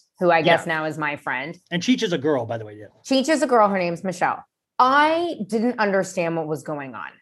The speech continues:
Speaker 1: Uh, Darren, we changed the format of the show. So the fir-, first fifteen minutes of the show, we have kind of, like, an influencer or a guest or a friend, and we talk about topical things because we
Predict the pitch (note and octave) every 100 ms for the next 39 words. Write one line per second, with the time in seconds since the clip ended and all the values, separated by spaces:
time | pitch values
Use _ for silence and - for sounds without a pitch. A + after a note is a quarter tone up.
0 | _ - E3 _ - F#3+ - F3 A#3 A#3
1 | B3+ C4+ C4+ C#4 C4+ _ _ A3 - C4+
2 | D4 D#4+ D#4 D4 C#4 C#4 A#3 A3+ F#3+ E3+
3 | E3+ E3+ G#3 G#3+ - _ - C4 C#4 -
4 | A#3+ - A3+ G3+ F#3 F3 E3 - E3 E3
5 | D3+ D#3+ D#3 - E3 D#3 D3+ C#3+ C#3 -
6 | _ _ _ _ _ _ _ _ _ G3
7 | G#3 G3+ G3 F#3+ F#3 G3+ F3+ F3+ E3 E3
8 | D#3+ F3 E3 D#3+ - D#3 D#3 E3+ D#3 D#3+
9 | E3 D#3+ D#3+ D#3 D3+ - C#3 C#3+ C3+ C#3
10 | C3+ G#2+ B2+ - C#3+ D#3+ C#3 E3 D#3